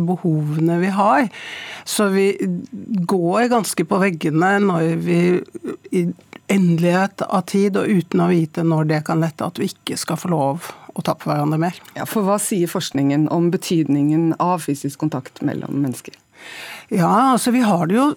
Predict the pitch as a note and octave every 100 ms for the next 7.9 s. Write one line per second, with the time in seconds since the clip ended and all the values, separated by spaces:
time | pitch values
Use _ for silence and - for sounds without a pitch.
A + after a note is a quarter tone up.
0 | B3 - - G3 G3 A3+ A#3+ F3+ E3+ D3+
1 | D#3+ F#3+ B3 D4+ C4+ - G3+ G3+ B3 G3
2 | F#3+ - G3 G3+ - - F#3+ G#3+ G3 E3
3 | E3 G3 G#3 - F#3+ F3+ F3+ D#3+ E3+ E4
4 | - - - A3 - A3 G3 - - B3+
5 | F3+ C#3+ D3+ D#3+ D#3+ G3 C#4 - A#3 F#3
6 | D3+ C3+ E3 F3+ - B3 B3 A#3+ G#3+ E3
7 | E3 F#3 - E3 E3 E3+ F3 F3+ E3+